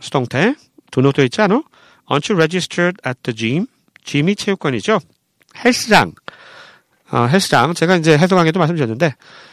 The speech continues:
헬스클럽이나 피트니스 센터 같은 데 좀 규모가 큰 데고요. 그냥 운동기구 정도만 있는 헬스장은,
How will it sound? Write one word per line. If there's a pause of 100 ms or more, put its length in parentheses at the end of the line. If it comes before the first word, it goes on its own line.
(380)
헬스클럽이나
피트니스
센터
같은
데
좀
규모가
큰
데고요. (100)
그냥
운동기구
정도만
있는
헬스장은,